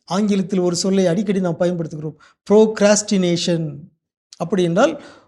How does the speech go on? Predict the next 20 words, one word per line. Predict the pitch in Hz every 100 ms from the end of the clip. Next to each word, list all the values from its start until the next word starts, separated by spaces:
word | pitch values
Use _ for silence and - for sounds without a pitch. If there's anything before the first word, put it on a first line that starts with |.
| _
ஒத்தி | 208 233 - 254 262
போடுதல், | 202 180 160 156 156 156 - - _ _
தள்ளி | - 233 254 262
போடுதல், | - 196 180 156 156 160 156 143 - _ _ -
நாளைக்கு | 180 247 269 214 214
பார்த்துக்கலாம். | 180 175 175 156 151 156 139 160 _ _ _ _ _ _ _ _
இது | 214 226
ஒரு | 214 196
தலைமை | 196 220 220
பண்பு | 202 190
அல்ல, | 180 196
தலைமை | 185 180 208
பண்புக்கு | 180 190 202 196
மாறானது. | 165 185 233 196 165 147 - _ _ _ 185
தோல்வியாளர்களுடைய | 226 254 233 214 202 190 175 170 165 165 160 156 - _
பண்புதான் | 180 190 202 190 202 262 - - -
ஒத்தி | 180 180 226
வைத்தல், | 196 180 - 175 170 147 - -
நிதானமாக | 185 202 214 208 196 185
செய்தல், | 185 170 165 170 156